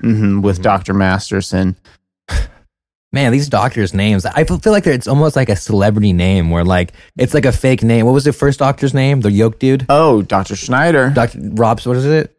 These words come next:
Speaker 1: Oh, <laughs>
Speaker 2: What is it?
Speaker 1: Steven Schneider.
Speaker 2: Steven, it sounds like a, like a celebrity name. What was the other?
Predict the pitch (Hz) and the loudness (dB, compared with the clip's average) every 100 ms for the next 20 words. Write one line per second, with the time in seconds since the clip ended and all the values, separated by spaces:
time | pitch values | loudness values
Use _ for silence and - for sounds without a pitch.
0 | - 127 120 - - 208 120 117 - 135 | -2 2 2 2 2 2 0 -2 -2 0
1 | 95 95 - - 180 190 156 151 170 156 | 0 -2 -4 -2 2 2 2 0 0 0
2 | 135 120 110 104 - 120 104 101 98 107 | 0 0 0 -4 0 0 2 0 0 0
3 | 110 113 123 110 107 95 113 120 | 2 2 2 0 0 2 2 2